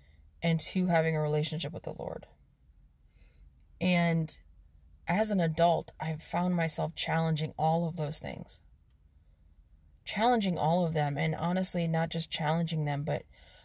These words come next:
calling them into question. Like, who said that I couldn't approach the throne of the Lord boldly and confidently?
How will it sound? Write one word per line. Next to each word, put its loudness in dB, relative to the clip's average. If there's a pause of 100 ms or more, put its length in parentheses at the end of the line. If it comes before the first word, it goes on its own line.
calling 4
them 2
into 0
question. -6 (2250)
Like, 2
who 2
said 4
that 8
I 4
couldn't -2
approach -2
the 0
throne -4 (1000)
of 2
the 0
Lord 2
boldly -2
and -4
confidently? -4